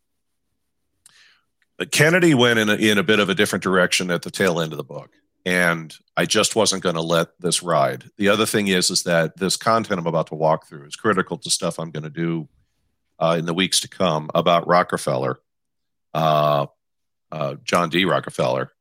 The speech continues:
as well as Bill Gates, and kinda how we got to where we are today, 'cause a lot of this started with,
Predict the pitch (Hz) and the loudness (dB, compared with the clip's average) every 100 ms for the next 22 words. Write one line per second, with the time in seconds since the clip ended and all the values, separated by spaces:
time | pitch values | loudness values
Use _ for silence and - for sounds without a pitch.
0 | - 80 - 90 82 78 78 - _ 92 | -4 -2 0 2 2 2 -2 -4 _ -2
1 | 80 85 80 - 80 92 82 73 85 78 | 0 -2 0 -2 -2 -2 -2 0 -2 -2
2 | 76 80 78 - 80 80 73 71 69 67 | -2 -2 -2 -6 -6 -4 -4 -4 -6 -4
3 | 80 67 73 69 71 85 95 80 80 - | -2 -2 -4 -14 -2 0 2 0 0 -2
4 | 82 76 73 71 69 - | -2 -6 -6 -12 -16 -18